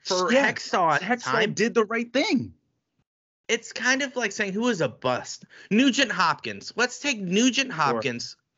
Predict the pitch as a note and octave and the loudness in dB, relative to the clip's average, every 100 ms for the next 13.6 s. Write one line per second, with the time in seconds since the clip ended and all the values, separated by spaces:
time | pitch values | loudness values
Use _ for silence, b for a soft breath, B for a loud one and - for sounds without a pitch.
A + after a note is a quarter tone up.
0 | _ B2 E3 E3+ F#3 B2 B2+ D3+ F3 A#2+ | _ -6 -2 0 0 -2 -2 -2 -2 -6
1 | F#2 F#2 G#2+ _ _ B2 A2+ A#2+ A2+ F#2 | -8 -14 -18 _ _ -4 -2 -4 -4 0
2 | C#3+ G#3 C4 F3+ E3 D3 E3 F3 F3 F3+ | 2 4 4 0 -4 -6 -8 -6 -2 0
3 | - D#3 - C3 - - E3 G#2 - _ | -2 -8 -10 -12 -6 -2 -2 -4 -14 _
4 | - G3 F3+ F3+ G#3+ A3 - - F#3+ B2+ | -2 -2 0 0 0 0 -4 -4 -4 -6
5 | - A3 B3+ A#3+ D#3+ D3+ - - F#3 A3 | -2 0 2 0 0 -4 -4 -4 -2 0
6 | G#3+ A3 - F3 F3+ F3 E3 - C#3 B2 | -2 -8 -6 -2 0 0 -2 -2 0 -2
7 | - - - - _ _ _ _ _ _ | -6 -14 -16 -20 _ _ _ _ _ _
8 | - F#3+ G3+ E3 F3 A3+ B3 F3+ F#3+ G3+ | -8 -4 -2 0 4 4 2 2 2 2
9 | F3+ E3+ D#3 B2 G#2 - _ _ _ _ | 2 2 2 -2 -4 -16 _ _ _ _
10 | _ _ _ _ _ _ _ _ _ - | _ _ _ _ _ _ _ _ _ -10
11 | G3 A3+ G#3+ D3+ G3+ G#3+ A3 G#3 A3 - | -4 -2 -4 -2 0 2 2 2 0 0
12 | D#3 F3 D3 D#3 - - C#3+ C3+ C3+ - | 2 2 2 0 -2 -8 -4 0 -2 -2
13 | C3 B2 D#3 C#3+ G#2+ G#2+ | -4 -4 -4 -4 -6 -8